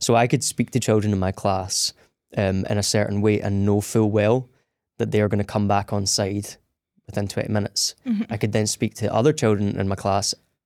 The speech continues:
Speaker 1: in a different way and know full well that that's gonna bring them back on side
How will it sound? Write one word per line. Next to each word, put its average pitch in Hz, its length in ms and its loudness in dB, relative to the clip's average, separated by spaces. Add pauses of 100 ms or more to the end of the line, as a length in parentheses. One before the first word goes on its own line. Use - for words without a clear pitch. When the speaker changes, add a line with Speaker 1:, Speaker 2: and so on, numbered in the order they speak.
(220)
Speaker 1:
in 98 160 -2
a 95 80 -2
different 143 460 0
way 104 300 2 (680)
and 98 200 0
know 98 120 2
full 104 180 0
well 101 220 2
that 101 200 -4
that's 107 300 2
gonna 107 180 0
bring 98 200 -2
them 98 160 -4
back 98 240 -4
on 101 100 -2
side - 340 -4